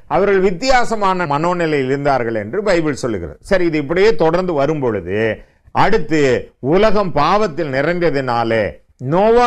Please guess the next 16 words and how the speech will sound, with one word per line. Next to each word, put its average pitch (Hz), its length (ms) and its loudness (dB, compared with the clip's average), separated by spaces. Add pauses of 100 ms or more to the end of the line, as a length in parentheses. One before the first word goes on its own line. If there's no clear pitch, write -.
(120)
என்ற 175 300 0
ஒரு 131 200 0
மனிதனை 131 580 -2 (460)
நீதிமானாக 180 1000 0
கண்டு 147 400 -2 (540)
அவனையும் 208 520 0
அவன் 175 200 -4
குடும்பத்தை 185 580 -2
மாத்திரம் 147 600 -2 (400)
கப்பலின் 208 580 2
மூலமாக 147 640 0
காப்பாற்றி 160 680 -2
பெருமெள்ளத்தினாலே 170 1080 0
உலகத்தில் 175 520 0
இருந்த 151 240 -2
எல்லாவற்றையும் 127 800 -2